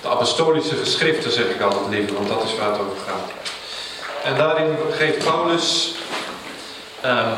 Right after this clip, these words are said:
Paulus was iemand die, eh, opgegroeid was en, eh, gestudeerd had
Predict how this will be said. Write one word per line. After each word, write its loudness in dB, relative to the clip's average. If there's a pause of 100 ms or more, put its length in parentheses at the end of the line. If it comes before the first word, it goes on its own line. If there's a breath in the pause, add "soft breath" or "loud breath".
(500)
Paulus 4
was 0
iemand 0
die, 4
eh, 4 (120)
opgegroeid 0
was 2 (200)
en, -2
eh, 0 (460)
gestudeerd 2
had 2